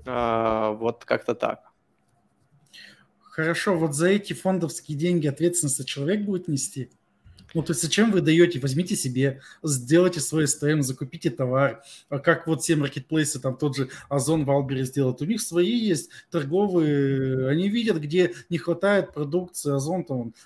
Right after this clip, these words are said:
Speaker 2: постельное белье спокойно шьет. А, Валберес там флешки возит. Ну, то есть, ну, видят, где не хватает, себе деньги дают и продают. Там маржинальность другая, не процент.
Speaker 1: Согласен, э, на-, это ча-, частый вопрос, хороший, мы сами об этом думали, но,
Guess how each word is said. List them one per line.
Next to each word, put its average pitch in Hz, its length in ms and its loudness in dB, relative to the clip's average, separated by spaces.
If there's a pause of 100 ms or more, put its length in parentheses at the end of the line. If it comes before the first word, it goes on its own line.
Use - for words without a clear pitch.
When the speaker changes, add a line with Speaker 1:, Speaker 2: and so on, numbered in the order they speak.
(120)
Speaker 2:
постельное 180 420 0
белье 143 320 0
спокойно 143 560 -4
шьет. 139 480 -4 (480)
А, 135 80 -6 (360)
Валберес 143 520 2
там 123 120 -10
флешки 180 440 0
возит. 135 400 -4
Ну, 214 80 -2
то 202 120 0
есть, - 120 -4 (140)
ну, 175 260 0
видят, 175 320 0
где 147 140 2
не 160 120 2
хватает, 147 560 0 (160)
себе 160 360 0
деньги 165 280 2
дают 139 460 0
и 127 140 -8 (120)
продают. 135 460 0
Там 139 200 0 (160)
маржинальность 165 520 -2
другая, 147 500 0 (440)
не 151 140 0
процент. 151 480 -4 (540)
Speaker 1:
Согласен, 151 720 6
э, 131 420 6
на-, 135 240 2
это 127 220 -2
ча-, 151 200 4
частый 165 380 6
вопрос, 147 360 4
хороший, 147 560 4
мы 131 160 2
сами 151 260 6
об 123 140 0
этом 131 240 -2
думали, 151 580 2
но, 135 640 -2